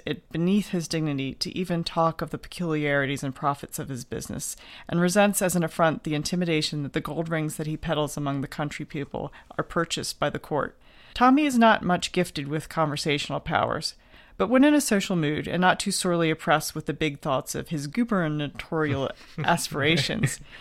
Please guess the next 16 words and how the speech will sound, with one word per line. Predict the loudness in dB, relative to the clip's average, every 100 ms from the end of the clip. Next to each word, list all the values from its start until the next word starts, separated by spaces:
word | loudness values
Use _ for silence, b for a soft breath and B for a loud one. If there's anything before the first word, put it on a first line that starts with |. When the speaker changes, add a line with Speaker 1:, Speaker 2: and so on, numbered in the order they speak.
| B B -2
Speaker 1:
he |
can | 4 8
relate | 8 6 6
some | 2
funny | 6 6 8
anecdotes | 6 6 2 -2 -2 -6
of | -4
his | -6
experience | -4 -4 -2 -2 -2
in | -4
business, | -2 -2 -4 -4 -6
which | -2
show | 0 4 4 4 2 -6 -8
that | -4
the | -2
re-, | 0 -2